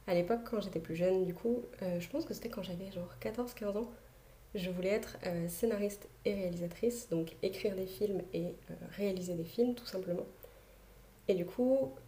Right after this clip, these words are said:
c'est quelque chose que j'ai toujours eu en tête quand je réfléchissais à mes choix d'études, à mes choix de carrière, à ce que je voulais faire plus tard. J'avais un peu tracé mon truc pour me dire, ok, je vais faire ça et ça m'emmènera là et ensuite je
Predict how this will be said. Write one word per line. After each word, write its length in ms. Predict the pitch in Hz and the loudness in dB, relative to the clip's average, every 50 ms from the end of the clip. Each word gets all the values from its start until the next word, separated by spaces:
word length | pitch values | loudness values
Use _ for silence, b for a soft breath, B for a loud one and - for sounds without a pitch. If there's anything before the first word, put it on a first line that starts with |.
| - - | -12 -10
c'est 220 | 233 - - 220 | -8 0 0 2
quelque 200 | 202 202 190 202 | 2 4 2 4
chose 160 | 202 254 269 | 4 4 4
que 120 | 269 247 233 | 4 4 2
j'ai 120 | 196 185 | 2 2
toujours 320 | 180 - 220 233 240 254 247 - | -2 0 0 2 2 2 2 0
eu 240 | - 214 226 233 - - | 0 2 2 2 2 0
en 100 | 196 190 | -4 -4
tête 540 | 190 - - 190 - - - - - - - - - | -2 2 2 2 2 0 -6 -12 -12 -14 -16 -16 -14
quand 220 | - - 202 190 | -2 2 2 2
je 140 | 185 180 180 | 4 4 6
réfléchissais 720 | 175 175 170 190 202 - - 202 202 202 - - 233 233 233 | 6 6 6 4 0 0 -2 -2 -2 -4 -2 8 10 10 10
à 140 | 208 190 180 | 10 8 4
mes 160 | 185 170 170 | 2 2 0
choix 240 | 170 - 208 208 208 | 2 4 4 4 4
d'études, 600 | 190 185 180 - - - - 233 233 233 233 202 | 2 -2 -4 -4 -8 -8 -2 2 2 4 6 4
à 60 | 180 | 4
mes 140 | 180 180 175 | 4 2 0
choix 160 | 175 - 220 | -2 -2 -4
de 80 | 214 | -4
carrière, 420 | - - 190 185 190 190 196 202 202 196 | -4 -6 -4 -4 -4 -2 -2 -2 -4 -4
à 60 | 185 175 | -8 -10
ce 60 | - | -8
que 100 | - 180 | -10 -8
je 40 | 175 | -6
voulais 140 | 165 170 | -6 -6
faire 200 | 175 - 233 233 | 0 -2 -2 -2
plus 180 | - - - 175 | -2 -8 -8 -6
tard. 180 | - 190 214 240 B B B B B B B B B B B B B - - - | -4 -4 -6 -6 B B B B B B B B B B B B B -12 -8 -2
J'avais 320 | 180 180 185 180 202 285 | 4 6 6 8 10 10
un 80 | 277 240 | 10 12
peu 140 | 233 240 | 10 8
tracé 280 | 233 - 208 202 - - | 6 6 0 0 4 4
mon 140 | 247 202 175 | 6 6 4
truc 220 | - - 240 240 | 8 8 8 8
pour 100 | - 196 | 8 6
me 100 | 185 185 185 | 4 4 4
dire, 160 | 190 202 196 - | 4 2 2 2
ok, 160 | 190 185 180 - 175 | 0 0 0 0 -2
je 100 | 175 175 | -2 -2
vais 80 | 170 170 | -4 -4
faire 240 | 170 - 170 - - | -6 -6 -10 -10 -10
ça 260 | - - 220 233 294 - | -4 0 0 0 0 0
et 60 | - - | -4 -4
ça 120 | - 185 | -2 -4
m'emmènera 400 | 185 180 170 175 175 175 170 175 | -2 -2 -2 -2 -2 -2 -2 -2
là 240 | 170 170 175 175 - - - - | 0 0 0 -2 -2 -4 -6 -4
et 80 | - 180 | -2 -2
ensuite 480 | 175 170 - - - - - - - - | -2 -2 -4 -8 -10 -12 -12 -16 -18 -14
je 100 | - - | -14 -14